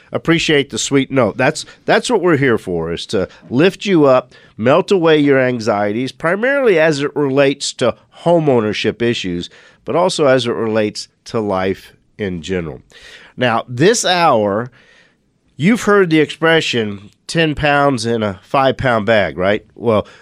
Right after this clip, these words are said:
we've got two hours of information packed into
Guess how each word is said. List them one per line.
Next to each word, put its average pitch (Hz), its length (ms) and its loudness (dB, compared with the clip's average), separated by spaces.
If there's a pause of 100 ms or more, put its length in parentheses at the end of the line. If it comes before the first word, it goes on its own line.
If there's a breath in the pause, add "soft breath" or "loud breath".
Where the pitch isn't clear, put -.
(120)
we've 190 380 0
got 160 480 0 (380)
two 226 360 2
hours 156 560 2
of 127 180 -4
information 120 800 -2 (460 soft breath)
packed 151 460 -4
into 123 360 0